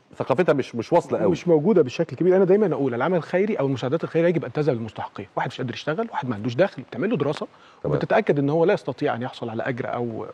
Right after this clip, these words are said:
Speaker 2: أو مقابل مادي، فبتدي له. ال-، النقطة التانية كمان حضرتك، ال-، الجزئية بتاعت ال-، يعني اتكلمنا على موضوع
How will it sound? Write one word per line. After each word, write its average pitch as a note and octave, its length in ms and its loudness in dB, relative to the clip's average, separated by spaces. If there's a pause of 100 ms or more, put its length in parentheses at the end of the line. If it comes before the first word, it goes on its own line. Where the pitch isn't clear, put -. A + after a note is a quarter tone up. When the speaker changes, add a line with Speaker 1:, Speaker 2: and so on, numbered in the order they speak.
Speaker 2:
أو A#2+ 120 -4
مقابل A#2+ 360 0
مادي، C#3+ 260 -4
فبتدي G3+ 360 0
له. - 60 -8 (640)
ال-، E3 180 4
النقطة F#3+ 400 0
التانية A3 300 0
كمان G#3 200 -2
حضرتك، G3 320 -2
ال-، C3+ 220 -4
الجزئية C3 520 0
بتاعت F#3 380 0 (200)
ال-، A#2+ 260 -4
يعني A#2+ 240 -6
اتكلمنا D3+ 420 2
على B2+ 80 -2
موضوع B2 340 -2